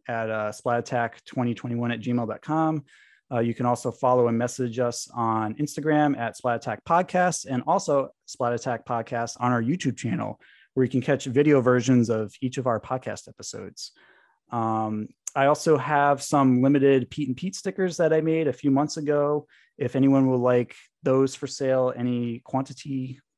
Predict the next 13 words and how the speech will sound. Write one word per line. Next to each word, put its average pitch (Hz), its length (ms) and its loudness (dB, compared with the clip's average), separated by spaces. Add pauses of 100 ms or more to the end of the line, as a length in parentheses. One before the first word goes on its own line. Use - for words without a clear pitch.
uh, 110 220 0
design, 127 580 -2
there's, 110 220 -8
like, 107 140 -10
twelve 120 240 0
designs 123 340 -4
of 123 80 -8
them, 127 260 -2
including, 120 600 -2 (400)
uh, 113 240 0 (180)
Crossing 135 300 0
Guard 127 260 2
Frank - 540 -2